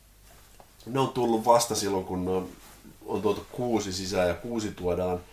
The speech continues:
perinteisesti sisään vasta niinku jouluaat-, jouluaattona. Elikkä tota,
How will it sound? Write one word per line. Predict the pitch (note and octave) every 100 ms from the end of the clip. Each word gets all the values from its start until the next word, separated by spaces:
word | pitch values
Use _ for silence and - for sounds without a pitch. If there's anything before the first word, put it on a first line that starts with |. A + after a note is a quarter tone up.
| - - - -
perinteisesti | G#2+ F#2+ E2+ F2+ - -
sisään | - A2 A2 F#2+
vasta | G2 G2 G2
niinku | F#2+ G#2
jouluaat-, | G#2+ F#2+ F#2 - - - - - - - -
jouluaattona. | B2 A2+ G2+ F2+ E2 F2 - - -
Elikkä | G#2 G2+ F#2
tota, | G2 - G2+